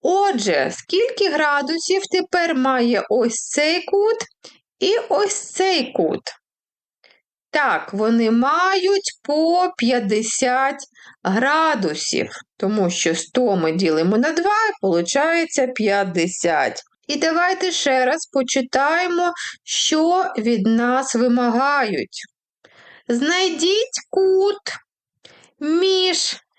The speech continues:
бісектрисами кутів М О К і Н О К.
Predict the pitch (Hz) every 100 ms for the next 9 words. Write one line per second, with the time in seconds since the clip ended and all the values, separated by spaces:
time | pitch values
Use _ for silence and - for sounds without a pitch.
0 | _ - 214 262 277 - 294 - - 302
1 | 349 330 - 196 185 156 127 - - -
2 | 190 185 - 320 359 415 - - _ _
3 | - - _ _ - 294 302 254 202 -
4 | - 180 147 139 - - 330 370 403 427
5 | 415 - 196 165 - _ _ 277 339 370
6 | 381 - - 196 220 277 285 - - 311
7 | 247 160